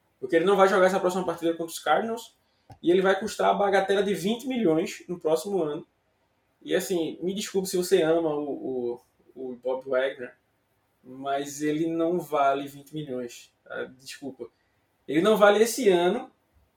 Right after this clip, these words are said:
que ele tá batendo recorde de tackles aí. É, podia até bater bem mais, né, se fosse jogar esses dois jogos, que ele saiu no primeiro snap.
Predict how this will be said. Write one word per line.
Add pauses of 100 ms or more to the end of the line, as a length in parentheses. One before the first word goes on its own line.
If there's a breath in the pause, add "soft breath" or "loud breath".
que
ele
tá
batendo
recorde
de
tackles
aí. (240)
É,
podia
até
bater
bem
mais,
né,
se
fosse
jogar
esses
dois
jogos,
que
ele
saiu
no
primeiro
snap.